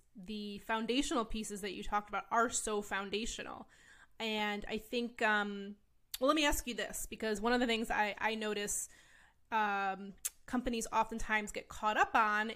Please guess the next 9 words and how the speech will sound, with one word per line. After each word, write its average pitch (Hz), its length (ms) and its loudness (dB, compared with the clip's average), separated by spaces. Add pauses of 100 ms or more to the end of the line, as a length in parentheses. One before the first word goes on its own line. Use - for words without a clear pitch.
(100)
is 214 600 2 (380)
this 220 320 4
idea 220 360 4
of - 200 -4
purpose 339 560 -2
and 214 160 -4
why 202 160 2
we 202 180 -4
exist, - 680 -4